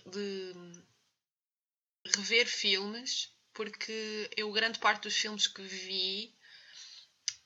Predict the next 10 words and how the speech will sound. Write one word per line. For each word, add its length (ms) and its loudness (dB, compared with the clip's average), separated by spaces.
foi 280 4
em 100 4
cinema 640 6
e 80 2
depois 280 2
não 160 0
tinha 220 8
acesso 400 8
a 40 6
eles. 500 4